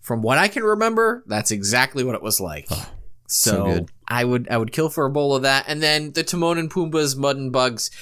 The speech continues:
Speaker 1: that was more basic. That was basically just Cocoa Puffs with marshmallows in it. But they're all bug-shaped marshmallows, so they felt more special. So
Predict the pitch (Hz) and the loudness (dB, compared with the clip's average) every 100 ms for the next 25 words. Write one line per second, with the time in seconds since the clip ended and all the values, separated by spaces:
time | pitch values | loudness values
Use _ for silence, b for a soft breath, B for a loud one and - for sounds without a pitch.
0 | B B B B - 196 180 147 156 123 | B B B B -2 2 2 2 0 2
1 | 127 127 127 156 156 139 135 131 123 120 | 2 2 0 2 2 2 2 0 0 0
2 | 113 110 - - 117 107 107 - 101 92 | -2 -2 -4 -4 -4 0 -2 -2 -4 -2
3 | - 101 98 95 90 - 90 90 87 92 | -4 -4 -4 -4 -4 -4 -2 -2 -2 -4
4 | 90 90 127 120 - - 151 156 156 135 | -6 -4 -2 -2 -2 0 2 4 4 2
5 | 120 135 110 135 120 123 110 - 107 101 | 0 0 0 -2 -2 -2 -2 -2 -4 -2
6 | 98 - 110 104 104 107 101 98 98 - | -2 0 0 0 -2 -2 -4 -4 -6 -4
7 | 78 - 69 - - B B B - - | -6 -6 -8 -12 -18 B B B -4 -2
8 | 90 | -2